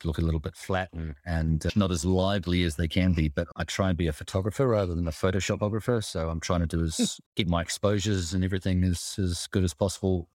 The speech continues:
Speaker 1: with the camera so that it limits the amount that I have to do once I put it through. So now everything's raw. So you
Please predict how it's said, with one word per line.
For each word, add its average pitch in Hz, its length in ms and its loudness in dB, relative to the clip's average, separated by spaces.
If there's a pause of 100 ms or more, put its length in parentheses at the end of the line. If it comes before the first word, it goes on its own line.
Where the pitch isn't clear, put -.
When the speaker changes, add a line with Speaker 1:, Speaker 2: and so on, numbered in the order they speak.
Speaker 1:
with 101 140 0
the - 80 -6
camera 117 360 0 (180)
so 101 220 0
that 87 120 0
it 87 180 -6
limits 98 300 2
the 92 100 2
amount 85 220 2
that 80 80 0
I 78 60 2
have 80 120 0
to - 80 -12
do 80 220 2 (180)
once 80 200 -4
I 80 240 -4 (300)
put - 120 -2
it 85 60 -6
through. 82 280 0
So - 140 -4
now 95 200 0
everything's 82 440 -2
raw. 98 340 2
So 90 160 -4
you 85 280 0